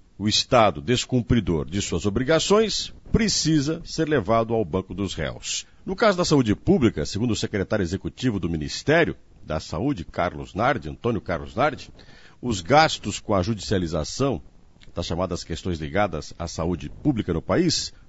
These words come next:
consome sete bilhões de reais. Segundo o próprio secretário, poderia ser investido em melhorias da saúde pública dos brasileiros.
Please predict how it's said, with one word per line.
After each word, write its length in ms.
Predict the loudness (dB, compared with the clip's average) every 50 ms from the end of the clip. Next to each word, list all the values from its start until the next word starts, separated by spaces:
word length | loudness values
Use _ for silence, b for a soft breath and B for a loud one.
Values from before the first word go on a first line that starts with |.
| b
consome 440 | 0 0 0 2 4 4 4 4 4
sete 460 | 2 2 2 2 2 2 2 0 -2
bilhões 760 | -2 0 2 2 4 4 4 4 6 6 4 4 2 0 -2
de 200 | -2 0 2 4
reais. 720 | 4 4 6 6 6 6 4 0 -6 -12 -14 -16 -16 -18 -20 _ -14
Segundo 500 | -10 -8 -4 0 0 0 0 0 -4 -4
o 120 | -2 -4 -4
próprio 380 | -2 0 0 0 0 0 -4
secretário, 600 | -6 -6 -4 -2 0 -2 0 2 2 2 2 2 0
poderia 340 | -2 -2 -2 0 0 0 0
ser 160 | 0 0 -2
investido 640 | 0 0 0 0 -2 -2 -4 0 2 2 2 2 0 -6 -12 -18 b b b b b b b b b
em 100 | 0 2
melhorias 520 | 4 4 6 6 4 6 6 4 4 4
da 100 | 2 0
saúde 320 | 0 0 0 0 0 -2 -4
pública 440 | -6 -6 -6 -4 -4 -4 -4 -4 -6
dos 120 | -6 -6
brasileiros. 760 | -4 -2 -2 -2 -2 -4 -6 -8 -8 -10 -8 -8 -8 -8 -8